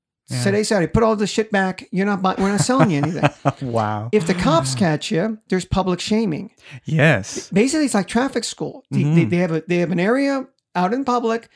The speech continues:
Speaker 2: with the cha-, with chairs set apart. People have to sit there and listen to a lecture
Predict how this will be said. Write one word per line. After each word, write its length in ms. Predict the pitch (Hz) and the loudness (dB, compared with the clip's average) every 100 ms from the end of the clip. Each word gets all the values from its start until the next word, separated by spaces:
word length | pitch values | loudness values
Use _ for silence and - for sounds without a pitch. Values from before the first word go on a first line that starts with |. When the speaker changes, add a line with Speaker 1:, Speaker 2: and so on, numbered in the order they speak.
| _ - | _ -6
Speaker 2:
with 160 | 185 | -2
the 80 | 180 | -2
cha-, 380 | - - 208 - | -4 -4 -2 -2
with 180 | 165 - | -4 -2
chairs 420 | 214 220 226 220 - | 0 0 0 -4 -8
set 220 | - 208 220 | -6 -4 -2
apart. 320 | 220 196 - | -2 -2 -2
People 180 | 190 220 | -2 -2
have 80 | |
to 80 | 220 | -4
sit 260 | - 269 - | -4 -4 0
there 140 | 202 | 0
and 80 | 190 | 2
listen 220 | 175 165 | 0 0
to 80 | 196 | -2
a 40 | 196 | 0
lecture 540 | 214 240 - 175 185 | 0 0 -2 -2 -2